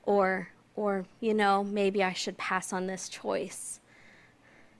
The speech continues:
And he walks with us through it.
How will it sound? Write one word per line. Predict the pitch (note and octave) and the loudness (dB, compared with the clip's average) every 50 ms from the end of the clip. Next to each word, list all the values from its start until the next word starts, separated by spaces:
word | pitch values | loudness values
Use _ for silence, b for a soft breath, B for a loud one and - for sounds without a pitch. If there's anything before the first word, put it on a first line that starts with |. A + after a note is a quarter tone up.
| b b b b b b b b b b b b _ - | b b b b b b b b b b b b _ -2
And | - G#3+ G#3+ G3+ | 0 0 0 0
he | F#3+ G#3+ G#3+ | 0 -2 2
walks | G#3 G#3 G3+ G3 G3 - - - - | 6 8 8 8 8 6 0 -4 -2
with | G#3 F#3+ - - | -2 -2 0 -2
us | G3 G3 - - - | -2 -2 -2 -6 -8
through | - - A3 G3+ F#3+ F#3+ | -6 -2 0 2 4 4
it. | F#3+ F#3 - - | 4 2 0 -4